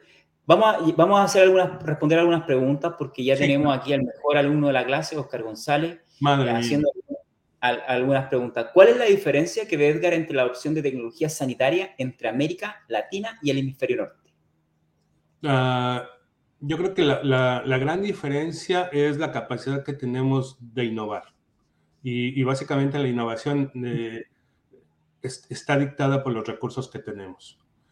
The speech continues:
Speaker 2: Es más fácil venir a hacer tecnología sanitaria en Estados Unidos que en América Latina, no porque no seamos creativos, es algo que comentamos en algún momento con Reinaldo.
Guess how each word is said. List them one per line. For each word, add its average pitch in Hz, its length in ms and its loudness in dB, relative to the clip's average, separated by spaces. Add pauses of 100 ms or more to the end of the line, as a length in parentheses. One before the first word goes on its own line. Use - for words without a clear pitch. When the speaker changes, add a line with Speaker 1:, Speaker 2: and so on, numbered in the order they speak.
(260)
Speaker 2:
Es 135 140 2
más 139 220 2
fácil 170 400 2
venir 131 400 4
a 127 40 0
hacer 131 320 -4
tecnología 117 520 -4
sanitaria 120 480 -4
en 117 80 -2
Estados 113 380 -8
Unidos 135 420 2
que - 80 -12
en 110 80 -8
América 113 300 -8
Latina, 131 460 -4 (600)
no 160 340 6
porque 139 260 -2
no 139 140 2
seamos 131 440 0
creativos, 117 580 -4
es 123 140 -6
algo 131 240 -2
que 123 160 -12
comentamos 117 600 -6
en 113 80 -8
algún 117 240 -6
momento 120 380 -4
con 107 160 -10
Reinaldo. 113 640 -6